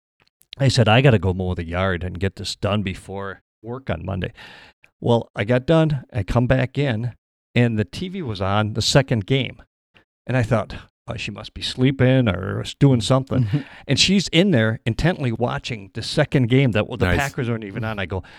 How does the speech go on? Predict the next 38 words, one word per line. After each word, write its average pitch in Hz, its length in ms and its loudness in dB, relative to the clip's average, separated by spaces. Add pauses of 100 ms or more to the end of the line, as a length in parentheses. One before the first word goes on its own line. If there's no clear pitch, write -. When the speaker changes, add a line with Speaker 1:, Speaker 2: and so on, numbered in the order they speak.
(220)
Speaker 1:
"Oh, - 240 -2
she's - 340 -4 (120)
finally 123 300 2
come 117 240 -2
around." 101 420 2 (300)
And 139 160 4
it 135 80 6
was 127 200 8
really 135 300 8
a, 98 240 -2
a 110 80 -2
changing 131 560 -4
moment 117 420 -6
in 110 160 -4
our 104 160 -6
life. 110 420 -2
Speaker 3:
Did 120 100 2
you 110 60 0
tell - 180 0
her, 92 100 6
like, 98 160 6 (440)
Speaker 1:
<laughs> - 140 0
Speaker 3:
"Honey, 98 220 2
I've 85 100 0
never 85 240 0
loved 85 220 -2
you 87 60 0
more 87 220 0
than 80 80 -4
I 82 40 -4
do 90 240 4
right 90 180 2
this 85 180 -6
Speaker 1:
<laughs> 92 120 0
Speaker 3:
moment"? 87 320 -2 (100)
Speaker 1:
Were 131 100 0
you 180 140 2
there? 143 320 6